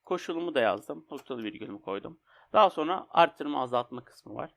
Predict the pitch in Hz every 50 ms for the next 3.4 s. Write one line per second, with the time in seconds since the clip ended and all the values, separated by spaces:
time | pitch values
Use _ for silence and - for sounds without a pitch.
0 | _ _ - - 220 - 226 208 175 165 147 131 131 131 - - 135 123 - _
1 | 151 147 156 143 - - 143 135 156 170 - 180 147 143 139 135 135 139 147 139
2 | 160 175 156 117 110 - - 165 - - _ _ _ _ _ - - - - 185
3 | 180 165 135 117 123 151 175